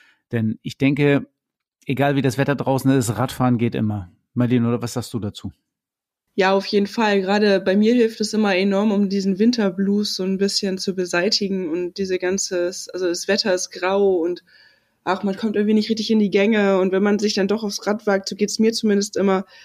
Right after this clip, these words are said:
Speaker 2: dann ist man komplett voller neuer Energie und der, die Woche kann eigentlich starten.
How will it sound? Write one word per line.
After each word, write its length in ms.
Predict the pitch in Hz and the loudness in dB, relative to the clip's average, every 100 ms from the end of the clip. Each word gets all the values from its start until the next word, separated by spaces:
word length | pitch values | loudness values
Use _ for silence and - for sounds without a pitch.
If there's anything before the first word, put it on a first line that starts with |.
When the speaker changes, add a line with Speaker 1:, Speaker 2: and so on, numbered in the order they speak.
| - 180 | -10 -4
Speaker 2:
dann 80 | |
ist 160 | 180 - | -2 0
man 120 | 185 | -2
komplett 380 | 185 196 220 202 | -2 -2 -2 -2
voller 240 | - 190 | 0 0
neuer 280 | 190 190 185 | 2 2 2
Energie 500 | 180 185 180 196 196 | 2 0 -2 -2 0
und 460 | 175 175 175 - 185 | 0 -2 -4 -6 -2
der, 320 | 175 175 175 | 0 0 -2
die 360 | 135 - 196 180 | -4 -8 -4 -2
Woche 240 | 190 208 | -2 -2
kann 200 | - 175 | -4 -4
eigentlich 340 | 170 180 190 | -2 -2 -2
starten. 480 | - 175 170 160 175 | -4 -6 -6 -8 -10